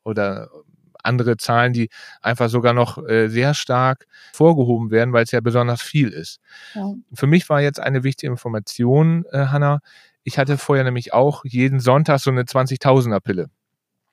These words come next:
Speaker 2: Mhm.
Speaker 1: Und, äh, seitdem wir beide uns kennen, habe ich jetzt auch umgestellt auf, äh,
Speaker 2: Mhm.
Speaker 1: zweitausend Einheiten jeden Tag.
Speaker 2: Mhm.
Speaker 1: Also, äh, das hast du auch bei mir bewirkt. Also das war tatsächlich für mich eine wichtige Information, dass das nicht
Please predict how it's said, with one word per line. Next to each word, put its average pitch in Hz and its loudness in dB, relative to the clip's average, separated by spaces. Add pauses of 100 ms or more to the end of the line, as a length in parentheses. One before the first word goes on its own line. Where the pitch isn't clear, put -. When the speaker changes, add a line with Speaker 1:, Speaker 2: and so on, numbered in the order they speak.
(200)
Speaker 2:
Mhm. 208 -2
Speaker 1:
Und, 113 0
äh, 117 6
seitdem 123 0
wir 131 0
beide 120 2
uns 117 -12
kennen, 156 2 (400)
habe 131 0
ich - -14
jetzt 127 -4
auch 123 -2
umgestellt 147 0
auf, 127 -2
äh, 123 -6
Speaker 2:
Mhm. 123 -6
Speaker 1:
zweitausend 127 0
Einheiten 120 0
jeden 110 -4
Tag. 87 -8 (400)
Speaker 2:
Mhm. 196 0
Speaker 1:
Also, 107 0
äh, 110 -2
das 113 -4
hast 123 -6
du 120 -2
auch 113 2
bei 110 0
mir 127 4
bewirkt. 156 0
Also 117 -2
das 120 -4
war 123 0
tatsächlich 123 -4
für - -10
mich 127 -2
eine 123 0
wichtige 131 0
Information, 123 0
dass 123 0
das - -4 (320)
nicht 131 -2